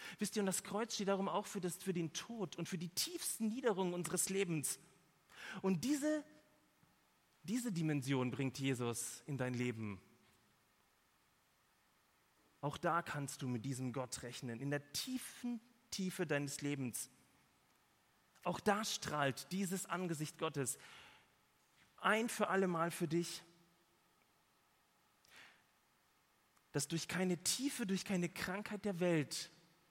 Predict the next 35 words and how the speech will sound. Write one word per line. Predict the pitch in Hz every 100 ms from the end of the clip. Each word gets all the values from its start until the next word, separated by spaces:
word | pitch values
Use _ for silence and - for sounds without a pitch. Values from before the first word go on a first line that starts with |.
| _ _ _ _ _ - -
durch | 185 -
keine | - 208 208 165
Depression, | 185 - 170 - - 226 202
durch | 151 147
keine | - 190 165
Schuld | - - 277 285
der | 180 147
Welt, | 156
durch | 160 -
keine | 185 175
Trennung, | - 202 208 170 139 - - -
durch | 165 -
kein | 185 208
Versagen, | 202 185 185 185 175 139 120 - -
Leute, | 175 180
durch | 175 -
keine | 208 208
Verzweiflung | 196 170 - - 190 214 - 220 220
und | 190 180
durch | 170 -
keine | - 202 190
Not | 180 196 208
der | 160
Welt | 180 185 - - -
sich | - 185
davon | 185 180 180 160 -
abbringen | - 220 - - 160 190 190 175
lässt, | 165 175 - - - - - - -
für | - - 208 208 208
dich | 147 190 - -
zu | 175
sein, | 143 123 131
dich | 170 -
zu | -
retten. | 156 175 - 143 123